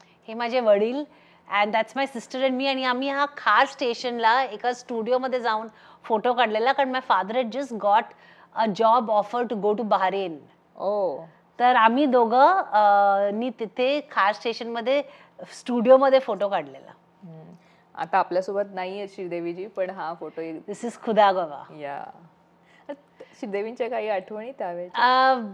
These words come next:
Speaker 1: अ, मी फक्त एवढं सांगू शकते की जसं मी तुम्हाला चीचीबद्दल सांगितलं किंवा
Speaker 2: हम्म.
Speaker 1: अमितजीबद्दल सांगितलं,
Speaker 2: हम्म.
Speaker 1: श्रीदेवी also was same. म्हणजे आम्ही ह्या ह्याच्यामध्ये गाण्यामध्ये खूप नाचलो एकत्र आणि all that.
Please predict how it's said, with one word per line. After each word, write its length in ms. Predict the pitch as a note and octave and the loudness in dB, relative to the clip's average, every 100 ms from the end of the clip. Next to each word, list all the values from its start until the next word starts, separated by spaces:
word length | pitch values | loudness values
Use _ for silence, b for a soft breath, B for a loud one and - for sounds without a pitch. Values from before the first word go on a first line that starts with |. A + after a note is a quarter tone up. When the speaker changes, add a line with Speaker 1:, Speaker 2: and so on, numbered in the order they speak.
| G#3 - _ _ _ - | -16 -20 _ _ _ -14
Speaker 1:
अ, 140 | A3 A3 | -14 -12
मी 420 | G3+ G3+ B3+ D4 | -16 -8 -4 -2
फक्त 280 | D4 A3 D#4+ | 0 0 2
एवढं 340 | D4 A#3 C4+ | 2 4 4
सांगू 300 | C#4 A#3 A#3 | 4 2 0
शकते 320 | B3 G#3 A3+ | -4 -4 -6
की 180 | G#3+ A#3 | -6 -4
जसं 240 | G#3+ G#3 | -4 -4
मी 140 | A#3+ A#3+ | -6 -8
तुम्हाला 420 | A3 G#3 G#3 A3 | -6 -4 -2 -2
चीचीबद्दल 680 | A3 G3+ G3 G#3 G3+ F#3+ G#3 | -4 -10 -10 -10 -8 -6 -6
सांगितलं 540 | G#3 E3+ E3+ F3 F3 F3 | -6 -8 -8 -10 -10 -10
किंवा 220 | F3+ F3+ | -10 -8
Speaker 2:
हम्म. 120 | F3 | -8
Speaker 1:
अमितजीबद्दल 460 | F3+ F#3 G3 F#3 F#3+ | -10 -12 -10 -10 -12
सांगितलं, 400 | F#3+ D#3+ D3+ D#3 - A3+ | -14 -16 -18 -20 -20 -18
Speaker 2:
हम्म. 140 | G3 F#3+ B - | -18 -18 B -6
Speaker 1:
श्रीदेवी 440 | C4 B3+ B3+ B3+ | -4 2 2 2
also 240 | B3+ A#3 B3+ | -2 -4 -8
was 400 | B3+ B3+ - A#3 | -10 -12 -10 -6
same. 380 | G#3+ G#3 F#3 E3 D3 _ _ _ _ _ b b b G3+ | -4 -4 -6 -12 -18 _ _ _ _ _ b b b -10
म्हणजे 300 | G#3+ G#3 A#3 | -6 0 2
आम्ही 320 | G#3 G#3 A#3 | 2 0 -2
ह्या 160 | A#3 | 0
ह्याच्यामध्ये 580 | A3+ G#3 G#3 G#3 G#3+ A3 | 0 -2 -4 -6 -4 -4
गाण्यामध्ये 1000 | G#3 G3 F3+ F3+ G3 G#3 G3+ F#3+ G3+ G3+ F3 - | -2 -2 -2 -4 -6 -6 -6 -6 -4 -6 -8 -14
खूप 200 | C4 C#4+ G#3 | -8 -8 -8
नाचलो 540 | G#3 F#3+ F3 - G#3 G#3+ | -6 -6 -6 -10 -6 -4
एकत्र 480 | G3 F#3 F#3+ F3+ | -4 -6 -8 -6
आणि 400 | F#3 F3 F3+ F#3 F3+ b b b b F#3+ | -6 -6 -8 -12 -16 b b b b -2
all 100 | A3 | 0
that. 300 | G#3 F#3 F3 | 0 -2 -2